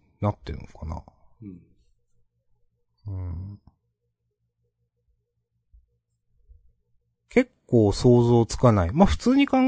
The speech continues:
Speaker 1: えたら、まあ、なんか、他のね、養子とのなんかバトルだけど、なんかもうそれだけじゃないみたいな、
Speaker 2: うん。
Speaker 1: <laughs> 世界っつったらもうな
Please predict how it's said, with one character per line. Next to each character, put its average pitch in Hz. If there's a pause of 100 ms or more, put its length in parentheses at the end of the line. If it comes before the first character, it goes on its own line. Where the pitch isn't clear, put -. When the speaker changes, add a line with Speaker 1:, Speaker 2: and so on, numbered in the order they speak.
(140)
Speaker 1:
え 170
た 127
ら、 95 (180)
ま 101
あ、 -
な 123
ん 110
か、 85 (100)
他 135
の 131
ね、 151
養 110
子 -
と 117
の 92
な 95
ん 87
か 90
バ 104
ト 92
ル 85
だ 80
け -
ど、 85 (680)
な 170
ん -
か 113
も 107
う -
そ -
れ 190
だ 175
け 226
じ -
ゃ 107
な 107
い 131
み 95
た 95
い 92
な、 98
Speaker 2:
う -
ん。 -
Speaker 1:
<laughs> -
世 -
界 110
っ -
つ -
っ -
た 107
ら 101
も 110
う -
な -